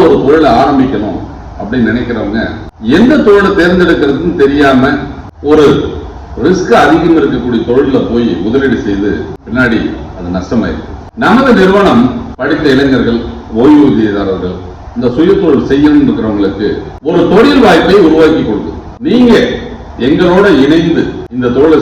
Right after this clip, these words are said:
செய்வதால உங்களுக்கு கிடைக்கக்கூடிய லாபம் குறைந்தபட்சம் மாசம் முப்பதாயிரம் ரூபாய், அதுல இருந்து ஒரு ஒரு லட்சம் வரைக்கும் சம்பாதிக்கலாம். இந்த தொழிலை நீங்க ஆரம்பிக்கணும் அப்படின்னு சொன்னா நீங்க செய்ய வேண்டிய விஷயம், ஒரு மூணு லட்சம் ரூபாய் டெபாசிட்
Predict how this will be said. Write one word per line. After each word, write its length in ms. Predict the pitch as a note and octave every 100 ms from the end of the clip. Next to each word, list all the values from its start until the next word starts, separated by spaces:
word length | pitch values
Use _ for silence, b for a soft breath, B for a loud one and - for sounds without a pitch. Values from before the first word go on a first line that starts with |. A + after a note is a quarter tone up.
| B2+
செய்வதால 560 | C#3 C#3 A#2 A2 F#2+ F#2+ - - - - C3
உங்களுக்கு 320 | D#3+ C#3+ - -
கிடைக்கக்கூடிய 760 | E3+ - F3 - B2+ A2+ C3 B2 - G2+
லாபம் 360 | A2+ - - - - - D#3
குறைந்தபட்சம் 760 | G#3 B3 B3 E3+ - G3 G#3 - - C3+
மாசம் 340 | D3+ D#3 C#3
முப்பதாயிரம் 400 | B2 C3 B2 G#2
ரூபாய், 200 | G#2+ B2+ - - G#2
அதுல 180 | G#2 G#2+
இருந்து 180 | D#3 C3+
ஒரு 60 | G#2+ A#2
ஒரு 80 | D#3
லட்சம் 240 | D3+ A#2 G#2+
வரைக்கும் 340 | - - - - -
சம்பாதிக்கலாம். 500 | G2+ G3 F3+ - - D3+ A3+
இந்த 220 | B3+ C4+
தொழிலை 340 | G3 F#3 F#3+ - - C3
நீங்க 160 | D3+ C3+ F#3
ஆரம்பிக்கணும் 460 | E3+ D#3+ C#3+ C#3+ B2
அப்படின்னு 300 | A#2 A#2 A#2
சொன்னா 200 | G#2 A2 - - - - A#2
நீங்க 160 | A#2 G#2+
செய்ய 140 | B2+ D3+
வேண்டிய 200 | C#3+ A2+ G2+
விஷயம், 280 | - A2+ F#2+ - - - B2
ஒரு 100 | C#3 D3
மூணு 180 | F#3 G3+
லட்சம் 260 | F3 - C3
ரூபாய் 320 | D#3+ D#3 - - - G2
டெபாசிட் 500 | B2 D#3+ C#3+ C3+ -